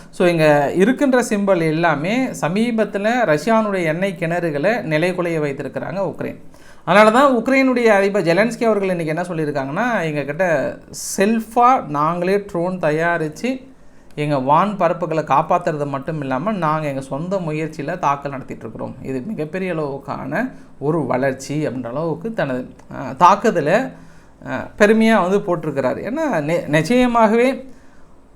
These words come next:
ரஷ்யா சமீப காலமாக, ஒரு இரண்டு வார காலமாக அடுத்தடுத்து எண்ணெய் கிணறு மீது நடத்தப்படுகிற தாக்குதல்ல, ஆ, மிகப்பெரிய ஒரு, என்ன சொல்றது அப்படின்னா,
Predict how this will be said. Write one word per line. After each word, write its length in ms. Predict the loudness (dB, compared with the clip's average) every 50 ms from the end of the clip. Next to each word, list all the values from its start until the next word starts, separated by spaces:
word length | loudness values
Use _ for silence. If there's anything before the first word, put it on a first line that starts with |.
| -20 -18 -8
ரஷ்யா 680 | -4 -2 -2 -2 0 2 4 6 6 6 4 2 -2 -8 -14
சமீப 520 | -12 -4 -2 0 2 4 4 4 4 4 4
காலமாக, 480 | 4 4 2 2 2 0 0 0 -2
ஒரு 200 | 0 2 2 2
இரண்டு 320 | 2 2 2 2 2 2 2
வார 240 | 4 4 2 2
காலமாக 760 | 4 4 4 4 4 2 0 0 0 0 0 0 0 0 0 -2 -2
அடுத்தடுத்து 600 | -2 0 0 0 2 2 0 0 0 0 0 0
எண்ணெய் 300 | 0 0 0 -2 -4 -4
கிணறு 280 | -4 -4 -4 -4 -4 -4 -4
மீது 180 | -4 -4 -2 -2
நடத்தப்படுகிற 580 | -2 -2 -4 -4 -4 -4 -4 -2 -2 -2 -2
தாக்குதல்ல, 840 | 0 2 2 2 2 2 0 0 0 0 0 2 4 4 4 4 2 -2 -14 -20 -20 -20 -20 -14 -8
ஆ, 220 | -4 -2 0 0 0
மிகப்பெரிய 960 | 0 0 0 2 0 0 2 2 2 2 2 0 0 0 0 0 0 -2 -4 -8 -14 -20 -18 -12 -6
ஒரு, 560 | -4 -2 0 0 0 0 0 0 -2 -2 -4 -6 -8 -10 -12 -14 -18 -20 -18 -14
என்ன 200 | -10 -8 -8 -8
சொல்றது 400 | -6 -8 -8 -8 -6 -6 -6 -6
அப்படின்னா, 580 | -6 -6 -8 -8 -6 -6 -6 -6 -6 -8 -10